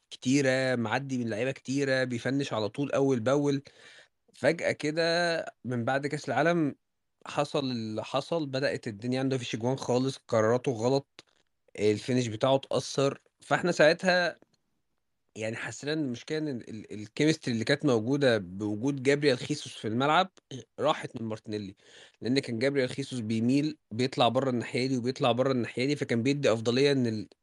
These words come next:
الوينجات بتاعتنا تخش جوه باريحيه، بنفتح الملعب وبعدين بنرجع نضم جوه لما جابريال خيسوس يطلع. فكان في اوبشن ان،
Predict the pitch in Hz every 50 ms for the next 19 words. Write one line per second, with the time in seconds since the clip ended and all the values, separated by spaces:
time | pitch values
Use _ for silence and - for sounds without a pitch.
0 | - - 92 101 90 98 110 110 110 117 110 127 139 139 135 135 - 113 123 147
1 | - 156 135 117 - - 160 151 - - - - 120 113 131 143 143 143 143 127
2 | 107 85 73 92 117 117 107 - - 127 117 107 98 101 - _ _ _ _ _
3 | _ _ _ _ _ _ _ _ _ _ 104 113 127 143 - - - - 135 117
4 | 120 127 135 135 143 170 185 196 - _ _ _ _ 113 117 107 110 135 135 139
5 | 135 127 131 139 131 131 127 123 120 139 151 156 139 127 139 156 160 151 135 120
6 | 113 107 127 139 139 131 127 - 139 - - - - 139 139 - 165 147 - -
7 | 123 - 123 113 - - - - 151 - - 156 131 123 120 117 117 117 104 -